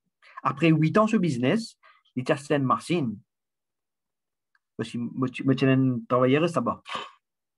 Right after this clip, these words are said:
Là, moi, tu vas une machine coupe métal, là, lui. Oh, tu sais quoi, mais les temps, on a livré sa machine là. Il dit, moi, je connais. Moi, moi, moi, je suis sorti, mais je vais vous passer dans la machine là avant. Parce que cette machine est cassée. Je dis, moi, non.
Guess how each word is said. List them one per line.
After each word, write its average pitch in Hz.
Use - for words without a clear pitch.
Là, 120
moi, 143
tu 147
vas 156
une 156
machine 147
coupe 139
métal, 113
là, 104
lui. 95
Oh, -
tu -
sais -
quoi, 202
mais 127
les 131
temps, 156
on 160
a 156
livré 151
sa 160
machine 139
là. 175
Il 143
dit, 160
moi, 180
je 220
connais. 156
Moi, 180
moi, 196
moi, 185
je 160
suis 147
sorti, 151
mais 262
je 160
vais 143
vous 143
passer 156
dans 143
la 143
machine 139
là 123
avant. 127
Parce 262
que 151
cette 226
machine 175
est 208
cassée. 143
Je 170
dis, 196
moi, 247
non. 392